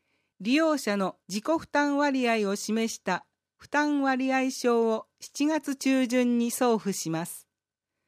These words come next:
自己負担割合は、本人の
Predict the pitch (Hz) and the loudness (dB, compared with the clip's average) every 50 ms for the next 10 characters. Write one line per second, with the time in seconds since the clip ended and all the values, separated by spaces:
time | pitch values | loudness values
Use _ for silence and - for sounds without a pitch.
0 | _ _ _ _ _ _ _ _ _ _ _ - 285 190 240 - 320 349 330 - | _ _ _ _ _ _ _ _ _ _ _ -12 -6 -6 -2 0 0 -2 0 0
1 | - 302 302 302 294 285 285 285 269 240 220 208 196 185 185 185 180 170 175 - | 2 2 2 4 4 2 2 2 0 0 0 0 0 0 0 0 0 0 -2 -2
2 | _ _ _ _ _ _ _ _ - - 330 330 302 285 269 247 226 214 208 196 | _ _ _ _ _ _ _ _ -2 0 2 2 4 2 2 2 2 0 0 0
3 | 190 180 175 165 - | 0 0 -2 -4 -4